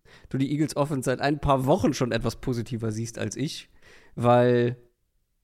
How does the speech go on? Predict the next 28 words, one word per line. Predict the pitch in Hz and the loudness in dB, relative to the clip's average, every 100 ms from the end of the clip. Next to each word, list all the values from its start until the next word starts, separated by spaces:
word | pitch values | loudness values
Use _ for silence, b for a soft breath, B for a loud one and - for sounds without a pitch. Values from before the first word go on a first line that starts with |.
| - | -8
ich | - | -4
stimme | - 135 | 2 4
dir | 131 | 4
grundsätzlich | 123 151 131 - 117 - | 2 2 2 2 -4 0
zu | 139 190 262 - | 2 2 0 -6
und, | 117 120 117 117 113 113 - - - | 0 2 2 2 0 -2 -8 -12 -4
äh, | 110 104 | -2 -2
Jalen | 104 113 117 | 0 0 2
Hurts, | 110 131 131 - - _ _ _ _ _ _ _ _ _ _ | 2 2 -2 -12 -16 _ _ _ _ _ _ _ _ _ _
äh, | - 113 113 | -18 -14 -10
wa-, | 107 98 B B - | -6 -8 B B 0
war | 123 127 | 4 6
nicht | 131 - | 4 4
schlecht. | 135 139 254 - - - | 4 4 2 -2 -18 -6
Ich | 127 - | -4 0
fand | 143 160 | 0 0
aber | 120 127 135 | 0 0 0
nicht, | 180 147 | 0 0
dass | 135 | -2
das | 127 | 0
der, | 139 127 120 113 - b b b b | 2 4 4 2 -6 b b b b
also | 135 147 | 0 6
Jalen | 233 233 | 8 8
Hurts | 180 185 | 6 4
hatte | 143 139 | 0 0
schon | 131 131 123 | 2 2 2
bessere | 113 123 113 113 | 2 0 0 -2
Spiele | - 120 117 | -2 0 0